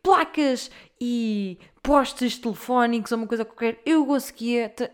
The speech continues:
transportar-me em todos os materiais. Sabem a quantidade de atalhos que eu fazia? Eu ganhava todas as corridas. <laughs> Eu ganhava tudo. Eu,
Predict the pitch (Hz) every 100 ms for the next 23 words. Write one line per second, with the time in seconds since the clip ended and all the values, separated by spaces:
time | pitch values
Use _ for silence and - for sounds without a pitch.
0 | _ - 220 - 196 190 190 190 180 190
1 | 165 165 175 - 151 151 _ _ _ _
2 | _ - - 220 208 190 _ _ _ _
3 | 190 226 226 226 214 190 185 - 190 185
4 | - 185 180 156 156 156 - 226 214 214
5 | 208 190 180 196 196 _ _ _ _ -
6 | 226 214 208 208 - - 175 147 151 -
7 | - _ _ _ _ _ - 185 175 -
8 | _ _ _ _ _ _ _ _ _ _
9 | _ _ _ _ - 175 _ _ _ _
10 | 214 185 180 185 180 190 190 _ _ -
11 | 156 143 _ _ _ _ _ _ - 175
12 | 170 175 170